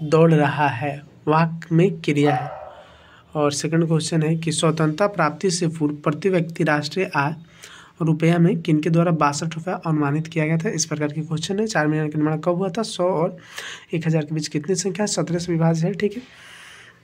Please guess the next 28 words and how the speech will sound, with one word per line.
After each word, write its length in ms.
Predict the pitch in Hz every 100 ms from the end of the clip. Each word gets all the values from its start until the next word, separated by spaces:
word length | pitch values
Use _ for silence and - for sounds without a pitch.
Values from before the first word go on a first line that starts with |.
| _
तो 80 | 170
आप 200 | 160 151
देख 240 | 151 160 160
सकते 260 | 170 220
हैं। 60 | 226
आइए, 240 | 151 151
अब 160 | 190 151
दिखा 280 | 147 170 156
दूं 140 | 202
आप 200 | 175 151
लोगों 100 | 151
को 120 | 147 180
कि 100 | 165
इसका 220 | - 180
एक्सप्लेनेशन 680 | 160 - - 147 147 143 170
कैसे 260 | 170 165 202
है, 60 |
उसके 180 | 165 160
बाद 120 | 147
मैं 100 | 156
बता 200 | 147 147
दूंगा 200 | 151 165
प्रोसेस 420 | 175 147 139 165
कि 100 | -
आप 140 | 147 151
लोग 100 | 151
इसको 220 | 147 170
कैसे 420 | 165 143 233 370